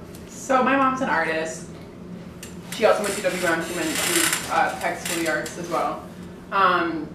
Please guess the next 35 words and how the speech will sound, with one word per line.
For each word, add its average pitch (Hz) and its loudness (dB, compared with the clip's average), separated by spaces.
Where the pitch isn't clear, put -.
so 220 2
she's 311 4
more 330 12
of 220 4
a 220 2
painter, 254 2
but 185 2
growing 175 2
up, 156 0
she 165 -6
also - -2
was 185 -2
a - -8
photographer. - -2
She 208 -8
mostly 190 -4
does, 156 -2
like, 147 -4
oils. 151 -4
So 170 2
what 208 2
she 226 0
would 233 2
normally 294 8
do 220 4
is - 0
take 202 -4
photos 190 4
of 196 -4
us, - 2
like, 185 -2
me 175 -6
and 170 -8
my 170 -2
siblings, 185 -6